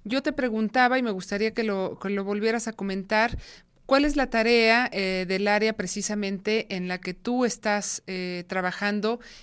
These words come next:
y con qué otros compañeros te, eh, te apoyas, con qué otras direcciones de ahí del ayuntamiento, por supuesto, de, de Muna, hacen todo este trabajo? Porque, bueno, pues no es, eh, como te comentaba,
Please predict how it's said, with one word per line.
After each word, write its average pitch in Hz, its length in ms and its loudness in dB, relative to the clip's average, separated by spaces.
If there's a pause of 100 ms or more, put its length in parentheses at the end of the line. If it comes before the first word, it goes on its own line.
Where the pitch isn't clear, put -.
y 220 140 -4
con 233 300 0
qué 269 360 4
otros 247 500 2
compañeros 214 960 0
te, 202 400 0
eh, 170 360 -4
te - 120 -4
apoyas, 202 600 0
con 190 180 -4
qué 202 160 -2
otras 202 400 -4
direcciones 202 920 -2 (300)
de 190 140 0
ahí 202 180 0
del 196 220 0
ayuntamiento, 185 760 -4
por 185 140 -10
supuesto, 190 540 -4
de, 175 280 -2
de 180 220 -2
Muna, 202 440 2 (340)
hacen 220 340 2
todo 220 160 0
este 214 200 -2
trabajo? 202 480 0
Porque, 190 260 -6
bueno, 196 260 -4
pues 180 180 -6
no 202 240 -2
es, 214 360 -2
eh, 180 240 -6
como 175 440 -8
te 170 140 -10
comentaba, 180 640 -4